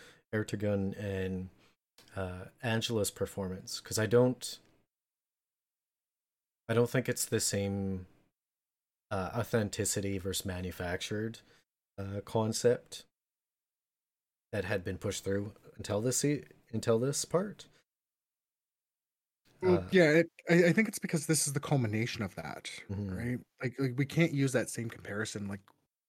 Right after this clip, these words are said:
Speaker 2: like we could have in the previous seasons because we know this is authentic from Ertugrul,
Speaker 1: Mm-hmm.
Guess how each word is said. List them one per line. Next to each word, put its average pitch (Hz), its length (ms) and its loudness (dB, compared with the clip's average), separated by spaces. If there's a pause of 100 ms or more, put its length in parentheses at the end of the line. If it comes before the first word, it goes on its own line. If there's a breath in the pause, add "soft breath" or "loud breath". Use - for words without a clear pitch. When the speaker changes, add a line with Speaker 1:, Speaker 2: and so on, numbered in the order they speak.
Speaker 2:
like 107 200 -16
we 98 60 -12
could - 240 -10
have 107 140 -6
in 110 60 -10
the 113 60 -10
previous 123 300 -6
seasons 156 340 -4
because 110 420 -4 (720 loud breath)
we 127 240 -2
know 113 560 -2 (360)
this 117 200 0
is 107 260 -2
authentic 104 560 -4
from - 160 -14
Ertugrul, - 420 -14 (300)
Speaker 1:
Mm-hmm. 104 360 0